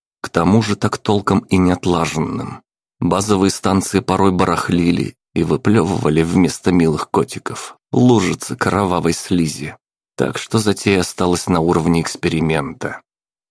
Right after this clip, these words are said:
А До сделала это без всяких механизмов, одной лишь волей и собственной силой. Как? Мысль свернула к загадочной женщине-монстру и тайне её происхождения.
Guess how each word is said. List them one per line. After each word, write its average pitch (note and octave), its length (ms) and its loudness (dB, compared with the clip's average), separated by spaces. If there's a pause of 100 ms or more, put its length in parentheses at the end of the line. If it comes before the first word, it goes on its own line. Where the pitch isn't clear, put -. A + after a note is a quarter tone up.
А F2 160 0
До E2 500 0
сделала G#2 680 2
это A2+ 220 2
без G2 160 -2
всяких - 580 -4
механизмов, G#2 920 0 (280)
одной F2+ 460 0
лишь F#2 320 0
волей E2 680 0
и - 80 -2
собственной E2 800 -2
силой. - 680 -8 (420)
Как? - 720 -4 (440)
Мысль - 460 0
свернула G#2 580 2
к F#2+ 60 -4
загадочной F#2+ 600 0
женщине-монстру F#2 1120 0 (100)
и B2+ 80 2
тайне A2 600 2
её G2+ 220 0
происхождения. F2+ 1160 -2